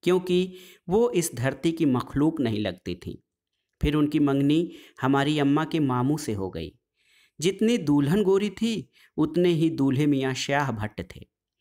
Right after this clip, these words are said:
रंगत को छोड़कर हुस्न ओ मर्दानगी का नमूना थे। क्या डसी हुई फटारा आंखें, तलवार की धार जैसी खड़ी नाक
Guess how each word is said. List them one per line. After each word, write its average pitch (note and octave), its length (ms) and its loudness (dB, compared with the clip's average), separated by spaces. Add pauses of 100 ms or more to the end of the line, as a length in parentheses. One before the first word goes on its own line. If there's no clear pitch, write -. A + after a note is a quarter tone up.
(280)
रंगत D#3 440 2
को C#3+ 120 -2
छोड़कर D#3 600 0 (380)
हुस्न G#3 300 0 (120)
ओ D#3+ 180 2
मर्दानगी C#3 640 0
का E3 120 -6
नमूना A#2 600 -4
थे। - 80 -10 (580)
क्या E3 220 0
डसी D3+ 400 -2
हुई D3 320 -2
फटारा A2 340 -4
आंखें, G#2 520 -10 (540)
तलवार F#3 420 2
की F3 160 -2
धार C3 320 -2
जैसी C#3 300 -2
खड़ी B2+ 320 -2
नाक A#2+ 320 -2